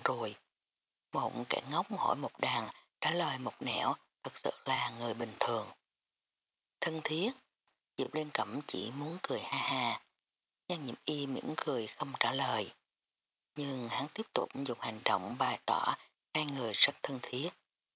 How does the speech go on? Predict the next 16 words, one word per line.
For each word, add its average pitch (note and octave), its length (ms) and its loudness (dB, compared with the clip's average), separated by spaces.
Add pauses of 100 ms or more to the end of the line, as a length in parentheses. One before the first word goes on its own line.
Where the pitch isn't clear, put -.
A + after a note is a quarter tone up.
(480)
Hắn B2+ 280 0
nắm D#3+ 200 -4
tay C#3 300 0
Diệp - 200 -6
Liên C3+ 200 -4
Cẩm, G#2 320 -2 (140)
nói: A#2+ 320 0 (880)
"Hôm D3+ 220 -2
nay C#3 260 2 (280)
phiền C3 200 -2
toái A#2+ 240 2
Bách F#3+ 280 -2
Hiểu - 220 0
cô D3 160 0
nương C#3 220 -4
rồi. A2+ 360 4